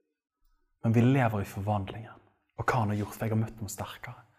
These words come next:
Og det endrer totalt fokuset og retningen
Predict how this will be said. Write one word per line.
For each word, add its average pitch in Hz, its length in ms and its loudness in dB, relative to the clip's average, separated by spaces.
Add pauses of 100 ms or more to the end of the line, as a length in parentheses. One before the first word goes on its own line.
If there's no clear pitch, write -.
(400)
Og 117 160 2
det - 80 4
endrer 110 320 -2
totalt - 480 -8
fokuset - 800 -8 (240)
og 104 160 0
retningen 104 640 -4